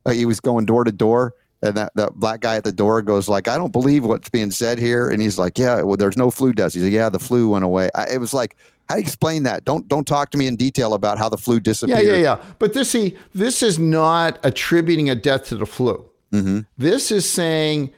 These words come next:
Speaker 2: you got the flu shot, how many days until you died? Okay? I don't care whether you died from the flu, I don't
Speaker 1: Mm-hmm.
Speaker 2: care whether you died from cancer or
Speaker 1: All, all
Speaker 2: whatever.
Speaker 1: mortality.
Speaker 2: It's supposed to be a flat line.
Speaker 1: Mm-hmm.
Speaker 2: Okay? Um, <laughs> well,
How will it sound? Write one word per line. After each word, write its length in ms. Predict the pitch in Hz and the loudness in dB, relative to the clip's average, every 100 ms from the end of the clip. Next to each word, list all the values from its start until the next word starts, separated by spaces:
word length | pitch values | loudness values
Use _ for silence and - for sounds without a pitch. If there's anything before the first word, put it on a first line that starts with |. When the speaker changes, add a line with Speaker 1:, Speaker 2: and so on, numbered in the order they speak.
| _ - | _ -6
Speaker 2:
you 100 | 135 | -2
got 180 | 180 | -2
the 60 | - | -4
flu 240 | - 190 | 0 2
shot, 520 | 185 - 151 143 - _ _ _ | 4 2 2 2 -2 _ _ _
how 160 | 139 180 | -2 2
many 180 | 185 | 2
days 200 | 156 151 | 2 2
until 200 | 131 135 | 2 2
you 80 | 120 | 0
died? 280 | 107 98 - _ _ _ _ _ _ _ _ _ - | 0 -6 -12 _ _ _ _ _ _ _ _ _ -8
Okay? 320 | 113 143 143 - _ _ - | 0 0 0 -4 _ _ -4
I 40 | |
don't 120 | 339 | 0
care 120 | 285 | 2
whether 160 | 269 233 | 2 2
you 60 | 180 | 2
died 240 | 175 185 | 2 0
from 140 | 185 190 | 0 -2
the 60 | |
flu, 520 | - 147 143 147 147 | 0 2 4 4 4
I 20 | 143 | 2
don't 340 | - - 170 | -6 -14 -8
Speaker 1:
Mm-hmm. 60 | 165 | -4
Speaker 2:
care 140 | - | 0
whether 140 | 156 143 | 2 2
you 60 | |
died 140 | 139 127 | 0 -2
from 120 | 123 | -6
cancer 600 | - 170 165 151 - 160 | -2 0 0 0 0 2
or 120 | 151 147 | 4 4
Speaker 1:
All, 40 | |
all 60 | 139 | 4
Speaker 2:
whatever. 340 | 131 123 117 | 2 2 2
Speaker 1:
mortality. 420 | 113 - 87 73 - | 0 -2 -4 -4 -4
Speaker 2:
It's 100 | - | -8
supposed 400 | - 202 208 202 | 0 2 2 0
to 60 | |
be 120 | 175 | 0
a 60 | 160 | 0
flat 280 | - 147 104 | 0 0 0
line. 300 | 104 57 117 _ _ _ 78 | -4 -8 -12 _ _ _ -20
Speaker 1:
Mm-hmm. 1400 | 80 85 101 _ _ _ _ _ _ _ _ - - | -20 -20 _ _ _ _ _ _ _ _ _ -18 -8
Speaker 2:
Okay? 320 | 127 151 220 - _ - - | -2 0 0 -4 _ -14 -4
Um, 280 | 127 90 - _ - - | -4 -4 -8 _ -18 -10
<laughs> 160 | 208 - _ _ _ _ _ _ _ _ | -6 -6 _ _ _ _ _ _ _ _
well, 1000 | - - 453 480 453 440 427 427 392 | -10 -6 -4 -2 -2 0 0 0 0